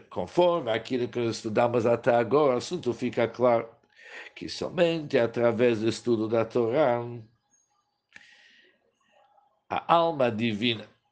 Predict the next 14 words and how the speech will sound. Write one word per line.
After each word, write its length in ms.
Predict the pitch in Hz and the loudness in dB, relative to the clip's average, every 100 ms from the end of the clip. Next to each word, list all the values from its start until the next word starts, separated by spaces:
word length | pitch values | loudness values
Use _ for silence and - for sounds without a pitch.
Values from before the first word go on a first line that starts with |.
| _ _ _ _ _ _ _ _ _ _ _ _ _ _ _ _ _ _ | _ _ _ _ _ _ _ _ _ _ _ _ _ _ _ _ _ _
e 80 | 123 | -2
as 220 | 120 113 | 0 2
roupagens, 800 | 107 117 113 165 160 160 120 117 | 2 2 2 4 4 4 0 -2
as 100 | 113 | -2
vestimentas 1000 | 104 120 117 - 117 165 165 - 117 - _ | 0 -2 -4 -8 -4 -2 -2 0 -2 -2 _
íntimas 680 | 196 226 208 - 147 120 92 | -4 -2 -2 0 2 2 2
da 100 | 104 | 2
alma 240 | 101 95 | 2 0
divina, 480 | 85 87 76 80 - | -4 -6 -10 -14 -14
que 220 | 95 143 | -12 -8
são 400 | 139 - 160 156 | -6 0 2 0
pensamento 840 | 147 170 165 147 120 117 117 113 123 | -2 0 0 0 -2 0 -2 -2 -4
e 80 | 117 | -4
fala, 720 | - 120 151 143 120 120 120 | -2 0 2 2 2 0 -4